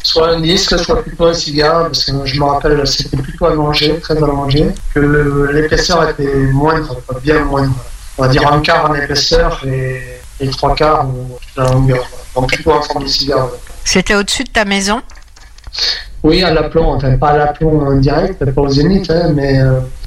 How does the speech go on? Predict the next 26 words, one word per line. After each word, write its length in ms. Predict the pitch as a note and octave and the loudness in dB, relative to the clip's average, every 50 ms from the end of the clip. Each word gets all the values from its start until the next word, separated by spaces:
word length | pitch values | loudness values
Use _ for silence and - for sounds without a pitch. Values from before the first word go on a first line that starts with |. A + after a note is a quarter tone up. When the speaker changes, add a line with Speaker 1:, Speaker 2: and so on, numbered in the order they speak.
| - - | -2 0
Speaker 1:
on 60 | D3+ | 2
aurait 180 | D3+ D3 D3 D3 | 4 4 4 4
dit 120 | F3 - | 2 2
que 80 | - - | 2 0
ça 220 | - - F#3 E3+ | 0 2 2 2
voulait 180 | D#3+ D#3 E3 F#3 | 2 2 2 2
se 160 | F3+ - - | 0 0 0
montrer, 440 | D3+ D3 D3 D3 - C#3 C#3 C#3+ C#3+ - | 0 0 0 0 0 0 0 -2 -2 -6
quoi. 100 | - - | -12 -10
Ça 200 | - - - C#3+ | -4 -2 0 2
voulait 220 | C3 C3 C3+ C#3 D#3 | 4 4 4 4 2
se 160 | D#3 - C#3 | 2 0 -2
montrer 280 | B2+ C3 B2+ - - C#3 | -2 -4 -2 -2 0 0
à 60 | C3+ | 2
nous. 360 | B2+ B2+ B2+ C#3 E3+ F#3 F3 D3+ | 4 4 4 4 4 4 2 2
Euh, 180 | C3 B2+ B2+ - - - - _ - | 0 0 -2 -4 -8 -14 -20 _ -4
c'est 80 | C#3+ | -2
assez 260 | C#3+ D3 D3 - E3+ | 0 0 0 -2 -2
bizarre 400 | D#3+ D#3+ D3 C#3 C#3 C#3+ D3+ D3+ D#3 | -2 0 0 2 2 2 0 0 0
comme 160 | C3+ C3 C3 | 0 0 0
observation. 580 | C3 B2+ C3 B2+ B2+ B2+ B2+ - - C3+ C#3+ C#3+ | 0 0 0 0 0 0 0 0 -2 -2 -2 -2
Bon, 160 | C3+ B2+ C3 | -2 0 2
bien 160 | C#3+ D3+ D3+ | 2 2 2
sûr, 220 | D#3 D#3 - F3 D#3 | 0 -2 -2 -2 0
après, 260 | C#3+ C#3+ - - E3 E3 | 0 0 0 0 2 2
euh, 180 | E3 - C3 | 2 0 -4